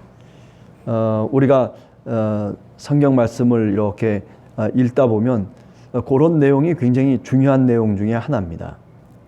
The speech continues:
어디에 그런 내용이 있습니까? 어, "가르치시기 시작했다"라고 하는 말이 어디에 있죠? 예. 여기 이렇게 보면 삼십일 절에 보면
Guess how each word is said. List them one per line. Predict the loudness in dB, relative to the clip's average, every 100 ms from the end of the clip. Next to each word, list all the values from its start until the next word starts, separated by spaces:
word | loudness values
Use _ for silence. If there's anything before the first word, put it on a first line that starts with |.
| -20 -20 -20 -20 -20 -12 -2
어디에 | 0 2 4 4 4
그런 | 2 2 2 2
내용이 | 2 0 0 -2 -4
있습니까? | -6 -6 -6 -4 -6 -6 -16 -20 -20 -20 -20 -20 -10
어, | -8 -6 -6 -8 -8 -10 -14 -20 -20 -20 -20 -20 -20 -20 -20 -20 -16
"가르치시기 | -6 -4 -4 -4 -4 -2 -2 -2 -2
시작했다"라고 | -4 -8 -8 -12 -8 -8 -8 -14 -20 -20 -14 -6 -6 -4
하는 | -2 0
말이 | 0 0
어디에 | 0 2 2
있죠? | 0 0 -4 -6 -20 -20 -20 -20 -20 -18 -12
예. | -12 -12 -20 -20 -20 -20 -20 -20 -20 -20 -20 -6
여기 | 0 2
이렇게 | 2 2 0
보면 | 0 0 0 -2 -6 -20 -20 -20 -20 -20
삼십일 | -18 -8 -2 0 2 0 -2 -2 0 0 0
절에 | 0 2 4 2
보면 | 0 0 -2 -2